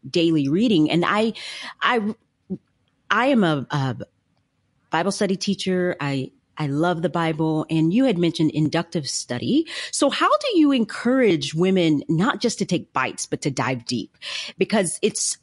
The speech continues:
it's so good to start these habits. But how, how have you, or have you taken the women and encouraged them, "Okay, take this breakfast, do this, but spend some time diving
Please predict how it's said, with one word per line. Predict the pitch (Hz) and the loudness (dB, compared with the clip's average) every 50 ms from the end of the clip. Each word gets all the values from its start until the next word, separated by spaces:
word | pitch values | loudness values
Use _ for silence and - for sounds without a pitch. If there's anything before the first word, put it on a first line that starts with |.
| - | -6
it's | - - - - - | -6 -6 -4 -4 -4
so | - - 240 220 240 220 | -2 0 2 2 2 2
good | 175 - 226 214 165 | 2 2 2 2 2
to | - 175 | 0 -2
start | - - - - 165 180 - - | -2 -2 -2 -2 -2 -2 -2 -2
these | 185 143 - | -2 -2 -2
habits. | - - - - 269 202 135 - - - | -4 -4 -2 -2 0 0 0 -2 -2 -4
But | - 165 - - - - - - - - - | -4 -4 -4 -6 -10 -18 -18 -16 -16 -12 -6
how, | - 240 254 277 320 - - | -2 -2 0 0 -2 -4 -6
how | 220 - 247 254 302 | -4 -2 0 2 2
have | 320 247 220 | 0 0 0
you, | 233 226 226 220 214 196 - - | 2 2 2 2 2 0 0 0
or | 180 175 151 | 0 0 0
have | - - 190 220 277 - | 0 0 0 0 0 2
you | 202 160 139 139 135 | 2 2 2 2 2
taken | 139 - 190 196 202 196 233 202 196 | 0 0 -2 0 0 0 0 0 2
the | 180 156 | 2 2
women | 151 165 165 170 156 139 139 139 135 - - - | 2 2 2 2 2 0 0 0 -2 -2 0 0
and | 160 156 | 0 0
encouraged | 143 143 - - 196 185 180 160 151 - | 0 0 -4 -2 -2 0 0 -2 -2 -2
them, | 170 156 143 143 139 - - - - - | 0 0 2 0 0 -2 -6 -14 -8 -4
"Okay, | 175 175 208 - - - - - - | -2 0 0 0 -2 -8 -18 -10 -4
take | - 254 262 254 - | 0 0 0 0 0
this | 277 247 - | -2 -2 -2
breakfast, | - - 240 220 - - - 175 143 - - 139 - | 0 -2 -2 -2 -2 -2 -2 0 0 -2 -4 -4 0
do | 233 262 220 | 0 2 4
this, | 240 208 147 135 - - - - - - - - | 4 2 2 0 -2 -6 -10 -14 -18 -14 -4 0
but | 202 190 - - - _ _ _ - | 0 0 0 0 -6 _ _ _ -10
spend | - - - 302 294 302 | -8 -2 0 2 4 4
some | 294 - 302 277 262 | 4 4 2 2 2
time | - 190 233 247 226 214 196 170 | 2 0 0 2 2 2 0 0
diving | 151 - 196 202 214 180 196 175 175 | 0 0 0 0 2 2 2 0 0